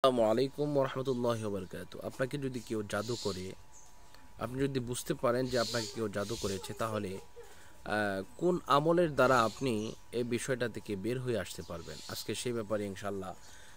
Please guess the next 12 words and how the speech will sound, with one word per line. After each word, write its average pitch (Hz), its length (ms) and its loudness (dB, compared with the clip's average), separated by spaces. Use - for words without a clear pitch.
কিছু 113 240 -4
কথা 104 240 -2
বলার 101 300 -2
চেষ্টা - 260 -8
করব। 62 360 -12
তো 160 80 4
এখানে 170 280 8
কিতাবের 147 400 4
মধ্যে 143 240 4
রয়েছে, 123 520 4
আপনারা 151 260 4
শুনেন, 139 380 0